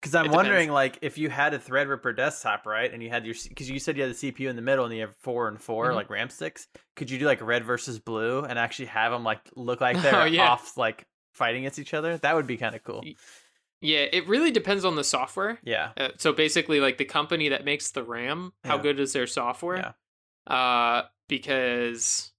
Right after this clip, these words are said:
Speaker 2: yes, you can, like, change the R G B on them, but a lot of the software is just like, "Oh, it's
Speaker 1: Different
Speaker 2: rainbow,"
Speaker 1: colors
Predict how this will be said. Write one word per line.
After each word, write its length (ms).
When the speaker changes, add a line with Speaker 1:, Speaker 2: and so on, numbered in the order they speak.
Speaker 2:
yes, 360
you 120
can, 320
like, 180
change 440
the 280
R 160
G 120
B 140
on 140
them, 160
but 100
a 60
lot 180
of 60
the 60
software 420
is 100
just 160
like, 200
"Oh, 280
it's 180
Speaker 1:
Different 260
Speaker 2:
rainbow," 220
Speaker 1:
colors 260